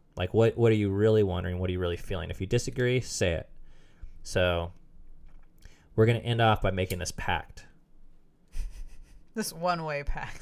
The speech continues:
Speaker 1: <laughs> I'm, I
Speaker 2: We
Speaker 1: just
Speaker 2: can't
Speaker 1: made
Speaker 2: hear
Speaker 1: that
Speaker 2: your
Speaker 1: up. I don't
Speaker 2: guys'
Speaker 1: know what it
Speaker 2: voice.
Speaker 1: is, but
Speaker 2: <laughs>
Speaker 1: we're all gonna be better people, better podcast audiences and
Speaker 2: <laughs> Podcasters.
Speaker 1: recorders,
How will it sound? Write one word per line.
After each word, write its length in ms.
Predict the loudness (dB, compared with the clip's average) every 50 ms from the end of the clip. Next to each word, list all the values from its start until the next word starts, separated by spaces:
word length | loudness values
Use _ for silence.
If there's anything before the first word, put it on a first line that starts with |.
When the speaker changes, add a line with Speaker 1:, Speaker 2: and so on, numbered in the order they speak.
| -16 -12
Speaker 1:
<laughs> 80 | -8
I'm, 200 | 0 4 4 6
I 0 |
Speaker 2:
We 40 | 6
Speaker 1:
just 360 | 6 6 6 6 6 6 6
Speaker 2:
can't 160 | 6 4 6
Speaker 1:
made 60 | 8 8
Speaker 2:
hear 100 | 8 8
Speaker 1:
that 160 | 8 8 8
Speaker 2:
your 80 | 8 8
Speaker 1:
up. 60 | 6
I 160 | 8 8 8
don't 80 | 8 10
Speaker 2:
guys' 60 | 10
Speaker 1:
know 120 | 8 8
what 160 | 8 8 8 10
it 60 | 10
Speaker 2:
voice. 300 | 10 10 10 8 8 6
Speaker 1:
is, 80 | 4
but 380 | 4 4 6 6 6 4 2 0 -2 -6 -6 -6 -6 -10 4
Speaker 2:
<laughs> 40 | 8
Speaker 1:
we're 140 | 10 12
all 80 | 12 12
gonna 100 | 12 10
be 120 | 10 8
better 340 | 8 10 10 10 12 10 10
people, 380 | 8 8 6 6 6 4 4 6
better 260 | 6 8 8 8 6
podcast 580 | 6 4 4 4 2 4 2 0 0 0 0 2
audiences 680 | 2 2 4 2 0 0 -2 -2 -2 0 0 0 -2
and 320 | -2 -4 -4 -4 -6 -10 -10 -10 -12 -12 -12 -14 -14 -14
Speaker 2:
<laughs> 340 | -14 -14 -16 -16 -18 -8 -6
Podcasters. 600 | -6 -6 -4 -6 -6 -6 -6 -6 -8 -8 -4 -2
Speaker 1:
recorders, 960 | -2 -2 0 0 4 6 6 6 8 6 4 4 4 2 0 -2 -2 -4 -6